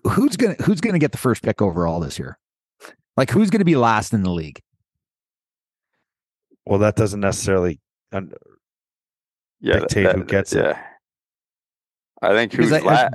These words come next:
Speaker 3: who's
Speaker 1: because don't
Speaker 3: last
Speaker 1: you
Speaker 3: is Columbus, who's gonna be last.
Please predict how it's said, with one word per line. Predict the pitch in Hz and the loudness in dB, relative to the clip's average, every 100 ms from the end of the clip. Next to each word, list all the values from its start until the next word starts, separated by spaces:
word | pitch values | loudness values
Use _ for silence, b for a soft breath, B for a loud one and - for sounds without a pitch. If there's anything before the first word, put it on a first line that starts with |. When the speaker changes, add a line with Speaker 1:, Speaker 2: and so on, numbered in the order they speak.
| - | -2
Speaker 3:
who's | 131 139 | 0 2
Speaker 1:
because | |
don't | 110 113 143 | 2 4 4
Speaker 3:
last | - | 2
Speaker 1:
you | 165 | 0
Speaker 3:
is | 92 | -2
Columbus, | - 120 127 101 90 - _ _ _ _ _ _ - | -2 2 2 2 -2 -6 _ _ _ _ _ _ -10
who's | 107 87 - | -10 -8 -2
gonna | 107 113 | 0 0
be | 87 | -4
last. | 82 82 90 - | -6 -4 -6 -6